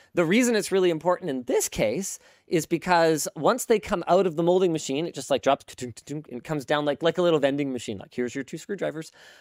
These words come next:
Uh, 'cause each, each shot makes two handles.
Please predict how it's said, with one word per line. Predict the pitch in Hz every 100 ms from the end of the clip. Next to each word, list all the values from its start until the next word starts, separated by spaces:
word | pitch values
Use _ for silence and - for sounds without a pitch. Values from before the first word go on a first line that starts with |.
| _
Uh, | 135 135
'cause | 147 175 147
each, | 208 202 - - - -
each | 226 -
shot | - 180 147 110 - _
makes | 135 151 -
two | - - 151
handles. | 139 110 104 - -